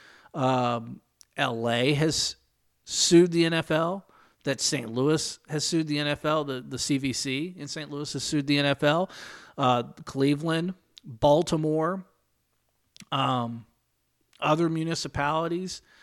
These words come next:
other cities that still have teams that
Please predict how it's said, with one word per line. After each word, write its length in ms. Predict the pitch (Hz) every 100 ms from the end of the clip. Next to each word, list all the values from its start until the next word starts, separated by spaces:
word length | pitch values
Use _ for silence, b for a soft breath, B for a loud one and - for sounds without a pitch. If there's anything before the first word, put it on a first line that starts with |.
| b b b b _
other 200 | - 160
cities 380 | 170 - 170 160
that 100 | 127
still 320 | - - 160
have 280 | 147 160 165
teams 560 | - 160 170 185 156 - -
that 300 | 156 131 123